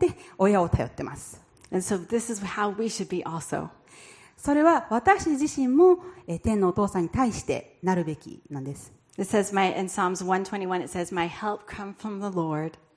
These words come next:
Speaker 1: えー、えっと、Psalms twenty-one、詩編の百二十一編には、
Speaker 2: うん。
Speaker 1: 私の助けは神様から来るというふうに書いてあります。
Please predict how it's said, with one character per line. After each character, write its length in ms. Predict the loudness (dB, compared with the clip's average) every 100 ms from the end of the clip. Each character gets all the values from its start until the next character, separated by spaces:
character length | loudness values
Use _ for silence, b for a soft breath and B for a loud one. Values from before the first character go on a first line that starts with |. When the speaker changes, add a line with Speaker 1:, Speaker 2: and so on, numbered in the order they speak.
| _ b b b b b b b b
Speaker 1:
え 500 | -8 -6 -6 -8 -8 -8
ー、 20 |
え 20 |
っ 40 | -10
と、 100 | -2
Psalms 340 | 2 2 2
twenty-one、 480 | 0 0 0 -4 -8 -14 -10
詩 160 | -2 0
編 180 | 2
の 100 | 2
百 220 | 2 2 2
二 140 | 2
十 120 | 2
一 160 | 2 0 2
編 200 | 2 2
に 100 | 2
は、 160 | 0
Speaker 2:
う 20 | 0
ん。 20 | B B B B
Speaker 1:
私 320 | -2 2 4
の 80 | 4
助 320 | 4 -2 2
け 40 | 2
は 160 | 2 -2
神 200 | 4 6
様 200 | 6 4
か 100 | 2
ら 60 | 0
来 140 | 2
る 80 | 2
と 100 | 2
い 40 | -2
う 20 |
ふ 80 | -4
う 20 |
に 100 | -8 -8
書 60 | -10
い 40 |
て 100 | -8
あ 40 | -10
り 80 |
ま 140 | -12 -14
す。 180 | -18